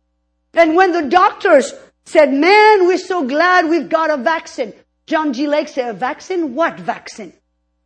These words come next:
The doctor said, "What do you mean? You don't have the vaccine?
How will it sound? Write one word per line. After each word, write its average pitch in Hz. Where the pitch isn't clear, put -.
The 294
doctor 269
said, 262
"What 247
do 226
you 247
mean? 262
You 233
don't 226
have 220
the 185
vaccine? 277